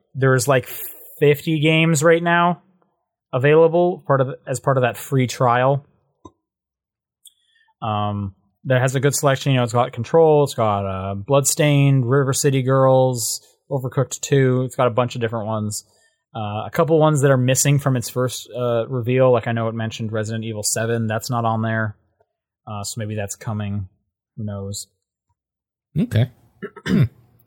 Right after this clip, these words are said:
Speaker 1: Actually, just a quick side note. Speaking of cloud services, I believe that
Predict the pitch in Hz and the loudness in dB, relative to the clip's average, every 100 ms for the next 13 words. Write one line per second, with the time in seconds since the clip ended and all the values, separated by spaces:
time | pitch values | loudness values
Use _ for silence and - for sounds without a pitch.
0 | _ _ _ _ 202 185 135 135 127 - | _ _ _ _ -4 -2 -2 -4 -6 -6
1 | 123 147 143 110 - 151 147 117 98 - | -4 0 0 -2 -6 -8 -6 -6 -6 -8
2 | 98 98 - 98 - 104 127 113 117 185 | -10 -10 -10 -10 -10 -10 -10 -6 -4 -2
3 | 247 180 - 135 131 127 117 | -4 -6 -10 -2 0 2 -2